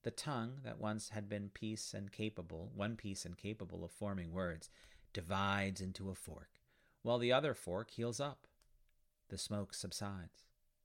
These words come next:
The soul that had been changed into a beast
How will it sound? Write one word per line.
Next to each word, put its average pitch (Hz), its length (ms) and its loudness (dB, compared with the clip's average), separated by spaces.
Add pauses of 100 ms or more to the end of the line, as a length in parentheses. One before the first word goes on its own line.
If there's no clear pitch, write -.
(560)
The 127 100 0
soul 139 600 8
that 135 160 6
had 123 160 4
been 113 160 4
changed 175 640 2
into 170 240 4
a 165 60 4
beast 87 420 -2